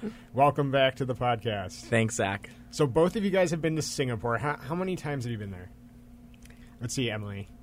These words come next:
Speaker 1: I, I've been once, but
Speaker 2: Okay.
Speaker 1: I was there for six days.
Speaker 2: Six
Speaker 1: So
Speaker 2: days.
Speaker 1: pretty solidly long trip.
Speaker 2: Okay, I've probably taken six one-day trips, so I think that we're, <laughs> we're on the same page there. How
Speaker 3: Yeah,
Speaker 2: about you, Nick?
Speaker 3: I've,
Speaker 2: And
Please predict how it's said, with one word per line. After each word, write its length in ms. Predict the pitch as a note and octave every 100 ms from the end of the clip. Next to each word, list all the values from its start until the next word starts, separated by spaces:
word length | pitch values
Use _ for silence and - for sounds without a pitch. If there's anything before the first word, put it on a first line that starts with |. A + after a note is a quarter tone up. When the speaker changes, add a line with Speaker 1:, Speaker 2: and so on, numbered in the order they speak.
| -
Speaker 1:
I, 380 | B3 A#3+ A#3
I've 120 | A3+ A#3
been 360 | C4+ C4 A3+
once, 520 | G#3+ A3 G3 - -
but 120 | - -
Speaker 2:
Okay. 100 | A3+
Speaker 1:
I 80 |
was 200 | A3+ A3+
there 280 | A3 G#3+ G#3+
for 680 | - A#3 G#3+ G#3 G#3 G3+ G3+ G3
six 540 | - - G#3 - -
days. 420 | F3+ C#3+ - -
Speaker 2:
Six 300 | - - F3+
Speaker 1:
So 180 | - C#4+
Speaker 2:
days. 100 | B3+
Speaker 1:
pretty 300 | C#4+ D4 C#4+ - - -
solidly 640 | - - A3 G#3+ G#3 G#3+ G#3
long 320 | F#3 F#3 F#3
trip. 320 | - D#3 - D3+
Speaker 2:
Okay, 240 | C#3 C3+
I've 120 | A#2+
probably 280 | - F3 E3+
taken 240 | D3+ D#3
six 280 | C3 - C3+
one-day 440 | B2+ B2+ B2+ A#2 G#2
trips, 340 | - F#2+ -
so 100 | A#2+
I 80 | A2
think 220 | - -
that 100 | - - -
we're, 80 | -
<laughs> 80 | F3+
we're 140 | G3
on 120 | F#3+ C3+
the 60 |
same 260 | C#3+ F4+ -
page 220 | E4 -
there. 220 | G#2 G2 - - - -
How 100 | A#2+
Speaker 3:
Yeah, 60 | C3
Speaker 2:
about 140 | C#3
you, 100 | B2+
Nick? 140 | A2+ A2
Speaker 3:
I've, 80 | C3
Speaker 2:
And 220 | D3+